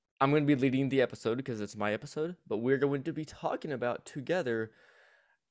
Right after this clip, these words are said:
two, um, two, um, pieces of content. One is a location,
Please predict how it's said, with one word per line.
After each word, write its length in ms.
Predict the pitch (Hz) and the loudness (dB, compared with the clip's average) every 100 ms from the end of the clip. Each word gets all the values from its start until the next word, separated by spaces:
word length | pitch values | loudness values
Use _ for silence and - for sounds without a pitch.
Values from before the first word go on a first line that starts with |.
| _ - | _ -12
two, 720 | - 165 180 202 208 208 202 _ _ _ _ _ _ _ _ 156 | -4 0 2 2 0 0 -4 _ _ _ _ _ _ _ _ 6
um, 640 | 143 127 123 113 107 - _ _ _ _ _ - | 8 8 6 2 -6 -14 _ _ _ _ _ -8
two, 720 | - - 180 185 190 190 180 175 - 131 | -6 -2 0 2 2 0 0 -4 0 8
um, 640 | 131 123 113 110 104 104 - _ _ _ _ | 10 10 6 0 -4 -6 -16 _ _ _ _
pieces 420 | - 160 - 131 | -2 0 0 0
of 100 | 117 | -2
content. 580 | - 117 95 101 62 104 | -2 -4 -4 -6 -12 -6
One 240 | 117 147 135 | -2 -2 -2
is 140 | 135 | 0
a 140 | 131 | 2
location, 600 | 123 127 156 180 190 175 | 2 2 -2 -2 -2 -4